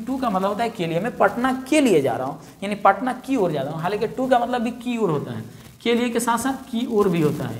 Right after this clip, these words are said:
की ओर, मैं पटना की ओर जा रहा हूँ, ठीक है ना। इसका मतलब क्या हुआ कि जब to हम लगा दिए तो पूरा का पूरा वाक्य पूरा हो गया, पूरा का पूरा ये correct हो गया। I am going to पटना, और ये to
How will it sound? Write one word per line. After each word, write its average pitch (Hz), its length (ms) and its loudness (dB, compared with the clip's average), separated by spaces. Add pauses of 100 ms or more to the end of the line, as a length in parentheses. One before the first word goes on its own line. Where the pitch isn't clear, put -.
(120)
की - 680 -4
ओर, 147 260 -2 (220)
मैं 196 120 -6
पटना 247 320 0
की 254 300 -2
ओर 185 160 2
जा 135 140 0
रहा 123 120 -4
हूँ, 113 160 -10 (520)
ठीक 220 120 -2
है 226 60 2
ना। 139 140 -2 (360)
इसका 226 240 0
मतलब 247 320 0
क्या 254 120 2
हुआ 254 180 4 (380)
कि 202 100 -6
जब 190 340 4
to 294 140 2
हम 247 120 2
लगा 180 240 6
दिए 170 180 -2
तो 208 100 -8
पूरा 202 260 -2
का 202 80 2
पूरा 196 240 2
वाक्य 180 320 2
पूरा 175 240 0
हो 202 160 2
गया, 247 160 2 (400)
पूरा 240 160 4
का 247 100 0
पूरा 208 200 -2
ये 202 140 -2
correct 180 380 0
हो 220 60 0
गया। 226 200 -2
I 160 160 2
am 226 180 -2
going 151 300 0 (380)
to 285 160 0
पटना, 165 280 4 (320)
और 170 120 4
ये 175 140 -2 (140)
to 262 100 -2